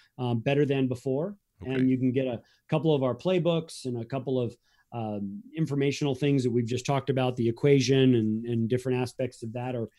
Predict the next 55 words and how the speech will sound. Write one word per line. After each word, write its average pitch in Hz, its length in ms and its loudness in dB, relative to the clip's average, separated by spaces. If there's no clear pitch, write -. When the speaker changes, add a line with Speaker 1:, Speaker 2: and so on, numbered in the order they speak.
Speaker 1:
opportunity 165 500 2
to 147 60 0
get 151 140 2
on 156 100 2
the 143 60 0
phone 147 220 0
call. 104 280 -8
So 123 220 -4
we 120 60 0
just 127 220 -6
love 139 180 0
to 143 80 0
have 139 120 -2
a 117 40 -8
conversation, 131 720 -2
talk 135 200 -6
about 127 200 -6
this 117 140 -10
stuff. 131 180 -8
I 117 60 -6
love 117 280 -4
talking 123 320 -6
about 120 220 -8
crisis. 127 500 -10
We're 143 100 0
real 170 200 4
active 165 340 2
on 160 160 4
LinkedIn. 165 540 4
It's 147 180 -4
Bill 147 440 4
Coletti, 151 600 0
um, 127 460 -2
in 123 120 -2
Austin, 127 380 -2
Texas 131 500 -6
on 127 160 -4
LinkedIn. 139 580 -2
Uh, 123 220 -4
and 131 200 0
then 160 100 4
pretty 175 220 2
active 160 260 0
on 143 160 -2
Twitter, 170 440 -4
uh, 131 140 -6
with 127 300 -2
B 143 300 2
C 143 320 0
O 139 140 0
L 135 260 -2
E 127 100 2
T 135 180 0
T 131 240 -2
I. 107 220 -8